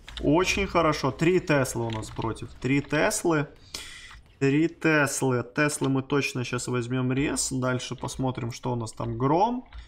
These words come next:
и Скорпион, да, вроде как. Гром, Скорпион. Тесла, Гром, Скорпион. Вот такой вот резист мы щас возьмем.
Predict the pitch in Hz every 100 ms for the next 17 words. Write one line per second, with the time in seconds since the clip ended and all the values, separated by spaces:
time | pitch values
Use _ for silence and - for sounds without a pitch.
0 | - _ - 147 - 151 135 147 143 135
1 | 117 117 139 151 131 113 - 117 110 -
2 | 120 120 127 156 175 180 - - - _
3 | _ _ _ - - - 131 131 131 -
4 | 131 135 120 110 - 143 156 139 127 123
5 | 135 143 - 127 - 131 123 113 113 113
6 | 117 - 120 107 117 110 113 - 113 -
7 | 113 120 113 139 208 247